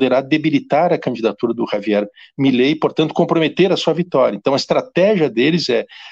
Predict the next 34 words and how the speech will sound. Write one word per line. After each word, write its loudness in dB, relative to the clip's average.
intensificar, -2
acelerar 0
e 0
aprofundar 0
o -4
caos 0
no -4
país, -4
e -2
os -2
saques -4
e -10
depredações -4
e 2
essas -2
violências -2
são -4
parte, -2
né, -4
desse, -2
são 0
dispositivo -2
dessa -2
estratégia, -2
e 4
com 0
isso 0
eles -2
criaram 0
um -6
clima, 2
não -2
é, 0
incontornável, 0